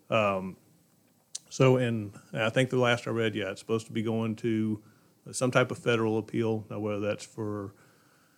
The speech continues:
civil rights violation or, or, uh, whether some type of constitutionality issue up to the Supreme Court,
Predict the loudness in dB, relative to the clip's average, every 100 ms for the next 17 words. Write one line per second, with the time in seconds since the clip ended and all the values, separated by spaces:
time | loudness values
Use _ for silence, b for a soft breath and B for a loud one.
0 | b b b _ -4 0 2 4 2 0
1 | 0 2 2 0 -2 -4 -4 -4 -4 -8
2 | -16 b b _ -6 -4 -4 -6 -12 -10
3 | -8 -6 -6 -6 -6 -10 -6 -4 -4 -4
4 | -6 -4 -2 0 0 -2 -2 -4 -4 -6
5 | -10 -12 -12 -8 0 0 0